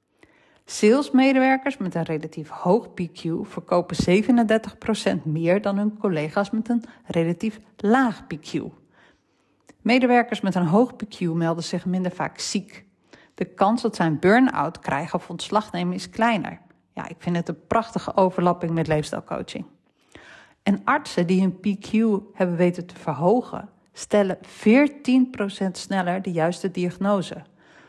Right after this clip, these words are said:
Dus ik vraag tegenwoordig als mijn arts, eh, aan mijn arts of ze recent nog haar P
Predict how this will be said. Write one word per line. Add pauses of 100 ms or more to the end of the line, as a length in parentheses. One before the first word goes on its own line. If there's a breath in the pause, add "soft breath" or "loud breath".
(440 soft breath)
Dus
ik
vraag
tegenwoordig
als
mijn
arts, (380 soft breath)
eh,
aan
mijn
arts
of
ze (120 soft breath)
recent
nog
haar
P